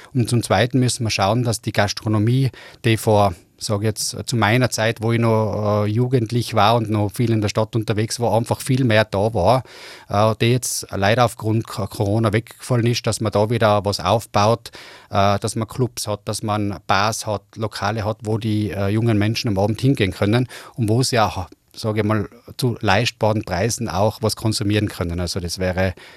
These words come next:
ganz wichtig. Bei den Plätzen, äh, haben wir einen guten Weg inzwischen eingeschlagen. Wir, äh, versuchen jetzt zum Beispiel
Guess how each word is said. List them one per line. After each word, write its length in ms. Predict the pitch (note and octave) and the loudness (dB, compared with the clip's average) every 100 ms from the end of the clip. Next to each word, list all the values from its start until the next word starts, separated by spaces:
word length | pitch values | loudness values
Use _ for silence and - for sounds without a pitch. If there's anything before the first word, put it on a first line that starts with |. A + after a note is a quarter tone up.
| - | -4
ganz 240 | G#2+ F#2+ | -4 -2
wichtig. 380 | A#2 - A#2+ - | -2 -4 -4 0
Bei 80 | A2 | 0
den 140 | G#2+ | 2
Plätzen, 520 | A2+ A#2+ - - B2 - - - - - - | 0 -2 -2 -4 -4 -6 -16 -20 -20 -20 -6
äh, 60 | |
haben 640 | G#2+ G2+ G2 - - F#2+ B2 | 0 0 0 -4 -4 0 2
wir 60 | |
einen 100 | A#2+ | 2
guten 280 | G#2 B2+ A#2+ A2 | 2 0 0 0
Weg 160 | B2 | 2
inzwischen 400 | A2+ G#2 G#2+ - | 0 0 -4 0
eingeschlagen. 640 | G#2+ C3+ - C3 B2+ B2+ A2+ | 0 0 0 0 0 0 0
Wir, 180 | A2+ | 2
äh, 420 | G#2+ G2+ - G2+ G2 | 2 0 -2 -4 -4
versuchen 480 | - - B2 - | -4 -2 -2 0
jetzt 400 | A#2 G#2 - - - | 0 0 -2 -10 -12
zum 140 | - | -10
Beispiel 420 | - F#2 - G2 | -4 -6 -4 -4